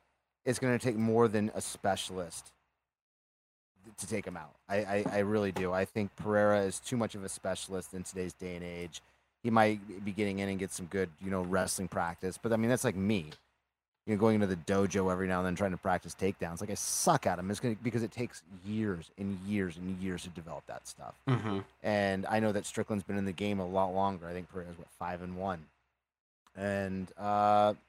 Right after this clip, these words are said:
Speaker 1: I'm done betting against him. I may regret this, but it's time to move on, uh, because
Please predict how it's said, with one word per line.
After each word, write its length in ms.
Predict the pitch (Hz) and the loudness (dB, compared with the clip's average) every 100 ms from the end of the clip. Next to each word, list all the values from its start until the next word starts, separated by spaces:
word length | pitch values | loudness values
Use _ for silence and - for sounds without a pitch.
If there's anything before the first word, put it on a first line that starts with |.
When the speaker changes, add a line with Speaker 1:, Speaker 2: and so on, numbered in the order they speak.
| _ | _
Speaker 1:
I'm 140 | 104 101 | -8 0
done 240 | 117 120 | 4 6
betting 280 | 113 110 113 | 6 4 2
against 380 | 107 104 104 - | 0 0 0 0
him. 140 | 120 | 0
I 40 | 98 | 2
may 120 | 95 | 0
regret 400 | 92 82 95 - | -2 0 0 0
this, 280 | 135 156 - _ _ _ _ _ _ _ | -2 -4 -10 _ _ _ _ _ _ _
but 100 | 98 | 4
it's 140 | 113 - | 4 6
time 220 | 127 127 | 6 6
to 60 | |
move 200 | 135 139 | 6 6
on, 300 | 127 156 92 - _ - | 8 8 4 -2 _ -4
uh, 320 | 101 98 95 | 0 2 2
because 720 | 90 95 101 95 95 90 - | -2 -6 -2 0 0 -4 -10